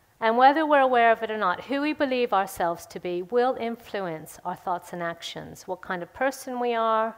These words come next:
and how easy or not others find us to be around. Now, see, I'm standing here now and I'm thinking, "Oh yeah, I meant to say something before I started." And now I'm thinking, "Oh, psst, I just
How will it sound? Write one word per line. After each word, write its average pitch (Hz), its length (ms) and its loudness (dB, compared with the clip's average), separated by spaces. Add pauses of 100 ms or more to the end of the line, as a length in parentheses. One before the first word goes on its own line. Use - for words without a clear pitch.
(160)
and 185 100 -10
how 190 240 -6
easy 208 420 -8
or 175 140 -8
not 165 320 -8
others 180 320 -10
find 165 320 -12
us - 160 -16
to - 160 -20
be 156 140 -8
around. 156 480 -16 (1600)
Now, 175 480 -2
see, 233 260 0
I'm 269 220 2
standing 226 380 -2
here 196 160 -4
now 202 200 -2
and 190 80 -4
I'm 180 120 -6
thinking, 190 320 -14 (100)
"Oh 202 160 -12
yeah, 190 220 -10
I 180 60 -8
meant 175 180 -10
to - 100 -20
say 165 220 -12
something 165 400 -14
before - 280 -16
I 151 100 -12
started." - 640 -18 (840)
And 180 140 -8
now 180 100 -2
I'm 180 80 -4
thinking, 180 260 -12
"Oh, - 300 -16
psst, - 920 -18 (920)
I - 100 -20
just - 200 -20